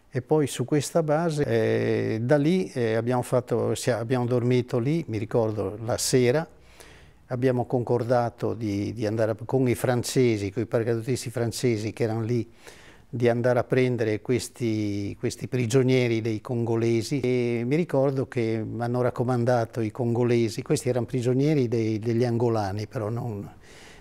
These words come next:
Mi hanno raccomandato: "Guarda", dice, "tu sei il comandante, vai dentro tu il campo,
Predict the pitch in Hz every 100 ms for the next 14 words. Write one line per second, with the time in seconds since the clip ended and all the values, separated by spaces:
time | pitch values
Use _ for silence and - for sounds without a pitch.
0 | - 117 127 127 123 127 131 127 123 123
1 | 139 135 113 110 110 107 - 107 - 151
2 | - 123 113 107 135 139 135 151 143 117
3 | 135 131 135 139 127 120 - 127 107 -
4 | 123 104 107 -